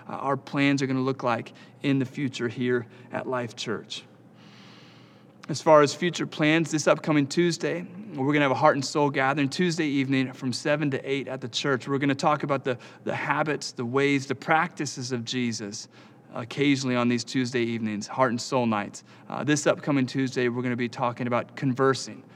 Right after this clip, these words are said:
the habit and the practice of conversing, how to talk with one another as we see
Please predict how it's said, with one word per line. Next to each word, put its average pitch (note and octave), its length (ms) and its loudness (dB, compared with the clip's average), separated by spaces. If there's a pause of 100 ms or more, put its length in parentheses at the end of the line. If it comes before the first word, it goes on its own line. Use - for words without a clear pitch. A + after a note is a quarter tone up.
(160)
the - 80 -8
habit C#3+ 480 -2
and D3 120 -4
the C#3 60 0
practice A#2+ 640 -6 (320)
of B2+ 260 -2
conversing, B2 480 0
how C#3 220 -2
to C3+ 100 -2
talk - 520 -4 (260)
with C3 180 -6
one A#2+ 200 -2
another A2+ 300 0
as A2 140 -4
we A#2 80 -2
see C3 400 -4